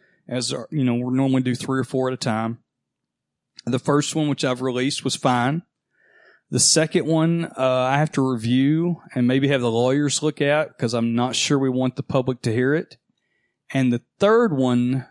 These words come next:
was after a lot of alcohol,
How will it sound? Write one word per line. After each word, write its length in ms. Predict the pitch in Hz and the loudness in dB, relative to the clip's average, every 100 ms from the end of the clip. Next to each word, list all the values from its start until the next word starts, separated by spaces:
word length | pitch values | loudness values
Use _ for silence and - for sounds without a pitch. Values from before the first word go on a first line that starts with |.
| - | -6
was 280 | 135 127 | -4 -4
after 680 | - 127 131 135 _ 131 127 | -4 -2 0 -2 _ -4 -2
a 140 | 120 113 | -4 -4
lot 440 | 113 120 135 143 | -4 0 2 2
of 80 | 135 | -2
alcohol, 1000 | 120 117 117 123 113 113 117 117 120 - | -2 -2 0 0 0 0 0 -2 -6 -12